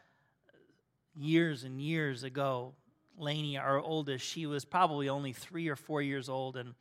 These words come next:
it was bedtime. And, uh, as kids often do, they, well, they fight the bedtime, don't they? And I was really trying to be patient.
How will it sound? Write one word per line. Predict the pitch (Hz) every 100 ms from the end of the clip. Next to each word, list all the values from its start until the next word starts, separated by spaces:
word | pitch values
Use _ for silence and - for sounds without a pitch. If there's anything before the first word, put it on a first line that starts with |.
| - - -
it |
was | 147 135
bedtime. | 123 139 - 139 117 117 _ _ _ - -
And, | 147 139
uh, |
as | 135 151 143 127
kids | - 151 139
often | 135 - 139
do, | 127 135
they, | 127 127 123 _ _ _ -
well, | 127
they | 120
fight | 120 139 131
the | 127
bedtime, | 127 120 - 110 113
don't | 127 123
they? | 143 135 - _ _ _ _ _ _ _ _ _ _ _ _ _ _
And | - 156
I |
was | 151 143
really | 135 151 139
trying | - 135 135
to | 131
be | 135
patient. | 135 135 131 139 135